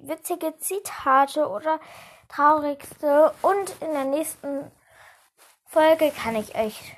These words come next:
schon mal spoilern, oder in der übernächsten, kommt die Stelle mit der, also die traurigste Stelle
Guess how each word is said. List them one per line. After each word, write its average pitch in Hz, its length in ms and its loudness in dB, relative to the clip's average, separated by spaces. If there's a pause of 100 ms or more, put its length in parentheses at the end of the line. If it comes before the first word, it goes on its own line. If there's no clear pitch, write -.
(160)
schon 240 380 -12
mal 320 140 -6
spoilern, 294 840 -2
oder 190 240 -8
in 170 100 -12
der 175 160 -10
übernächsten, 220 640 -8 (600)
kommt 415 560 0
die 330 100 -6
Stelle 285 540 2 (120)
mit 226 280 -8 (460)
der, 233 320 -4 (240)
also 208 260 -6
die 240 140 -14
traurigste 302 600 -8
Stelle 240 360 -14